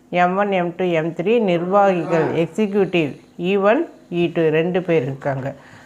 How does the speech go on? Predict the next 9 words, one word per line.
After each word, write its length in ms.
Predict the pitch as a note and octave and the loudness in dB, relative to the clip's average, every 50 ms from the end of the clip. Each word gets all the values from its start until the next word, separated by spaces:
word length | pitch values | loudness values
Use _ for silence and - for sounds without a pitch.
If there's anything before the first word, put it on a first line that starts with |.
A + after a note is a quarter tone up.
| - - - | -20 -6 0
So, 80 | - A#3+ | 2 2
இதை 180 | B3 A3 G3+ F#3+ | 4 4 4 4
வரிசை 460 | D#3 D#3 E3 E3+ E3+ - - A3+ G#3+ | 4 4 4 2 2 2 2 2 2
ஜோடியா 440 | F#3+ F#3+ F#3+ F#3 E3+ F3 F3+ F#3 F#3+ | 2 2 0 0 0 0 0 0 2
எழுதணும். 640 | G3+ F#3+ F3+ F3 - E3+ E3+ E3 E3 E3+ E3+ D3+ C3+ C#3 - - - - - - - - - - _ _ _ _ _ _ _ - - _ _ _ - - - - - - - - | 2 2 2 0 0 0 0 0 2 0 0 0 -2 -8 -14 -20 -20 -20 -20 -20 -20 -20 -20 -20 _ _ _ _ _ _ _ -20 -20 _ _ _ -20 -20 -20 -20 -20 -20 -6 -2
So, 80 | A#3 A#3 | 0 0
இதை 120 | A3 G#3+ | 2 4
வரிசை 520 | F3+ E3+ F3 F#3 F#3 - C4 B3+ A3+ G#3+ | 4 4 2 2 0 0 0 2 2 2
ஜோடியா 260 | G#3+ G#3+ G3+ G#3 G#3 | 2 2 2 2 2